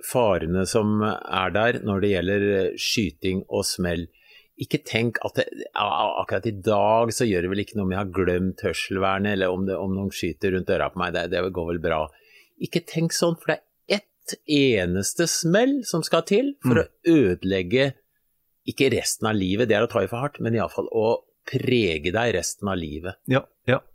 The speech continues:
Speaker 2: Eh, og, og det kan jo faktisk være så, så ille som du sier der, ehm, fordi tinnitus da, eller, eller øresus, som, som mange kaller det,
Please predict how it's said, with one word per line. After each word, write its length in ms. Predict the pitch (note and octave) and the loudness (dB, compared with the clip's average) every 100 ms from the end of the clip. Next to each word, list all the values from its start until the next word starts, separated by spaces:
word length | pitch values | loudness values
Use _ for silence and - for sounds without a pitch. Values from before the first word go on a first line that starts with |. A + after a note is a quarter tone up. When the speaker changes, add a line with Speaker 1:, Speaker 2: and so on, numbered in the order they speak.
| _ - - _ _ - | _ -20 -20 _ _ -4
Speaker 2:
Eh, 480 | D3 C3+ C3 B2 A#2+ | 2 4 4 4 2
og, 380 | C#3 C3+ C#3 D3 | 4 4 6 4
og 80 | |
det 140 | C3+ - | 2 0
kan 240 | - G#2+ | 2 4
jo 140 | C#3+ G#3 | 4 4
faktisk 480 | B2+ - A#2+ - - | 0 0 -2 0 2
være 320 | G#2+ F#2+ A2 | 2 4 2
så, 400 | - A2 G#2 A2 | 2 2 4 2
så 260 | G#2 - A2 | 2 2 4
ille 240 | A#2 G2 G2 | 4 2 2
som 240 | B2 A2 | 2 2
du 320 | G#2 G#2+ G#2+ | 2 2 2
sier 400 | G2+ - G#2 G#2+ | 0 0 2 4
der, 240 | A#2 B2+ B2+ | 4 2 0
ehm, 920 | - A#2+ A#2 A#2 A2+ A2+ A2+ A2+ C#3 | -2 2 4 4 4 2 2 0 -4
fordi 640 | - A#2+ G2+ G2+ A#2 B2 - _ - - - - | 0 0 2 2 2 0 -4 _ -20 -20 -18 0
tinnitus 960 | B2 B2+ C3 _ _ _ - G#3 - | 4 4 2 _ _ _ -2 0 0
da, 140 | - A#2 | 0 2
eller, 320 | A2 A2 B2 | 4 4 4
eller 300 | B2 A#2 C#3+ | 4 4 4
øresus, 720 | D#3 B2 G2+ G#2 - E3+ G3+ | 4 4 4 2 2 2 2
som, 380 | - - D3+ C#3+ C#3 | 0 2 4 4 4
som 200 | D#3 D3 | 2 4
mange 260 | C3+ A#2 A#2+ | 4 2 2
kaller 300 | D3 B2 | 4 4
det, 80 | D3+ | 4